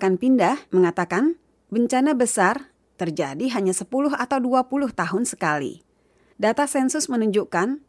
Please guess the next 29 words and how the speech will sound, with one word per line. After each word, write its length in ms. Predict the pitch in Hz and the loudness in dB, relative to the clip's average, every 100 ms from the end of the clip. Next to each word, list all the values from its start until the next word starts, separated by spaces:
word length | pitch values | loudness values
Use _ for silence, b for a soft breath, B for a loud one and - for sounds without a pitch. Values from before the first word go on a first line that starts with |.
| _ | _
Florida 580 | - 185 180 180 170 226 | -2 0 2 0 0 -2
adalah 320 | 233 202 180 | -2 -2 0
negara 320 | 180 180 190 | 0 0 0
bagian 400 | 180 180 175 180 | -2 -2 0 -2
terpadat 480 | 196 190 202 208 208 | -2 -4 -2 -2 -4
ketiga 400 | 220 - 247 196 | -4 -2 2 2
di 80 | 160 | 2
Amerika. 720 | 139 170 175 185 180 139 - b b b b - | 0 2 2 0 -2 -6 -8 b b b b -4
Dijuluki 720 | 185 170 202 214 214 233 233 | -2 2 2 2 2 0 0
Sunshine 640 | - - 185 185 190 175 175 | -2 0 0 0 0 0 0
State, 400 | - 190 294 - _ _ - | -2 0 -2 -4 _ _ -4
negara 320 | 175 170 180 | -2 0 -2
bagian 480 | 170 185 190 202 190 | 0 0 0 0 -2
bermandi 480 | 180 185 208 285 208 | -2 0 2 2 2
sinar 320 | 175 170 165 | 2 2 0
matahari, 560 | 165 175 160 156 220 - b b b | -2 -4 -4 -2 -4 -8 b b b
Florida 480 | - 269 269 285 233 | -2 2 4 4 4
menarik 320 | 185 180 180 | 4 2 0
jumlah 320 | 170 180 180 175 | 0 2 0 2
penduduk 320 | 180 175 185 | 2 2 2
baru 160 | 175 | 0
tertinggi 560 | 175 170 - 208 247 254 | 0 -2 -2 2 2 2
kedua 400 | 202 180 175 220 | 2 4 2 2
pada 240 | 220 180 | -2 0
dua 160 | 175 175 | 2 2
ribu 240 | 175 175 | 2 2
dua 160 | 180 175 | 2 0
puluh 160 | 180 170 | -2 -4
tiga 400 | 185 180 247 | -2 0 -2